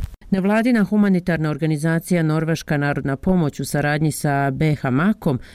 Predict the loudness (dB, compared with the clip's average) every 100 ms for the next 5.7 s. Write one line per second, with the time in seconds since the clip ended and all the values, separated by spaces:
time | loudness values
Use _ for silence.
0 | -14 -2 0 2 0 0 0 0 0 0
1 | 0 0 0 0 0 -2 -2 -2 -2 -4
2 | -6 -2 0 2 2 4 4 4 2 0
3 | -2 -4 -6 0 2 2 0 -4 -2 0
4 | 0 0 0 0 0 0 -2 -2 -2 -2
5 | -2 -2 0 -2 -2 -4 -4